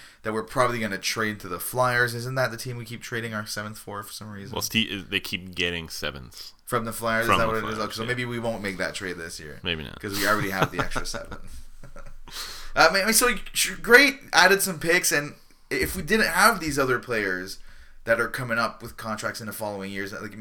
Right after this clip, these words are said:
Speaker 1: I'd be okay with it, but I don't know. It's, it's just a little disappointing. Scandal is for sure good. Kovalchuk, part of me, actually, is the one guy that I kinda wanted to hold on to,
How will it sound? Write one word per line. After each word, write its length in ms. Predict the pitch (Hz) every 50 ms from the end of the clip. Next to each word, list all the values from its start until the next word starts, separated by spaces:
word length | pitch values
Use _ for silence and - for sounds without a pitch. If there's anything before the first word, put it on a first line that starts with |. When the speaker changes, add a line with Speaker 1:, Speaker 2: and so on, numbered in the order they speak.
| 107 - -
Speaker 1:
I'd 160 | 113 110 104
be 140 | 113 113 - - -
okay 380 | 104 110 98 - - 110 107 131
with 180 | 139 156 156 180
it, 180 | 170 165 101
but 300 | 107 101 95 90 - - _ _ _ - _ _ - - - - - - - - - _ _ _ _ _ -
I 140 | 180 165
don't 120 | 117 95 87
know. 140 | 76 69 - - -
It's, 340 | - 127 139 131 - - -
it's 180 | 156 160 -
just 240 | - 170 180 175 -
a 40 | 147
little 160 | 131 123 117
disappointing. 460 | 104 104 98 98 - 101 107 - 151
Scandal 380 | - - 202 202 226 220 220 220
is 100 | 214 220
for 100 | - 147
sure 200 | 123 156 139 -
good. 240 | 92 107 113 117 - - - - - -
Kovalchuk, 560 | - 226 277 302 247 - - 143 117 110 -
part 200 | 123 120 117 113
of 100 | 107 101
me, 180 | 101 101 95 -
actually, 400 | - 104 104 104 - 110 104 101
is 80 | 98
the 80 | 95 107
one 260 | 101 107 113 113 110 104
guy 200 | 101 98 95 92
that 120 | 92 90
I 60 | 90 90
kinda 240 | 87 104 95 92
wanted 300 | 92 92 95 92 92 87 -
to 80 | 95 85
hold 240 | 85 82 80 85 117
on 240 | 135 160 170 147
to, 320 | 123 - 98 92 87 85